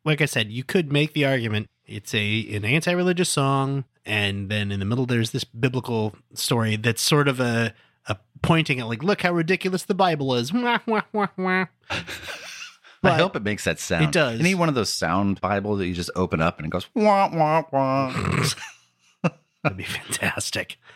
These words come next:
Speaker 1: I'm making one.
Speaker 2: You
Speaker 1: For
Speaker 2: should.
Speaker 1: right now.
Speaker 2: Jeremiah Blues?
Speaker 1: Yes, part one.
Speaker 2: Part one. As far as I could tell in all of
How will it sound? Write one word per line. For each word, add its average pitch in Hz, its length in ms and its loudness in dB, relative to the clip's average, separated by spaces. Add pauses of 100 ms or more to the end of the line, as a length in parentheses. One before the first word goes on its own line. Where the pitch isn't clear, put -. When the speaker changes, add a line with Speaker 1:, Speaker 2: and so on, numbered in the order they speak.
(160)
Speaker 1:
I'm 104 160 -2
making 95 300 -2
one. 90 180 -14 (160)
Speaker 2:
You 107 100 0
Speaker 1:
For - 120 2
Speaker 2:
should. - 260 -2
Speaker 1:
right 107 280 0
now. - 200 -14 (680)
Speaker 2:
Jeremiah 135 360 2
Blues? 135 440 0
Speaker 1:
Yes, 123 260 -4
part 165 240 0
one. 160 240 -6
Speaker 2:
Part 147 340 0
one. 107 460 -2 (300)
As - 80 -4
far 185 160 4
as 175 100 0
I 160 80 2
could 120 180 -4
tell 117 280 2
in 104 120 -2
all 104 260 2
of 90 120 -4